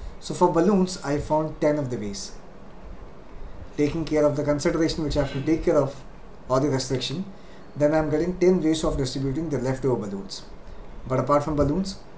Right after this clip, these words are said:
I also have got three pencils. So three pencils will also be distributed in how many ways?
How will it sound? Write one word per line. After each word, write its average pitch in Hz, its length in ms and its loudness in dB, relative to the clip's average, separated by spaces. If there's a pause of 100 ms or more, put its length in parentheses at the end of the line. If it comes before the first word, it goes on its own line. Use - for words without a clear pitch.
(220)
I - 140 -2
also 143 400 2
have 139 80 -2
got 131 360 0 (400)
three 139 260 0
pencils. 107 600 -6 (440)
So - 160 -4
three 180 220 6
pencils 190 400 0
will 156 120 0
also 143 300 0
be 160 80 0
distributed 139 540 -2
in 131 140 0
how 127 120 0
many 147 160 0
ways? 147 340 -2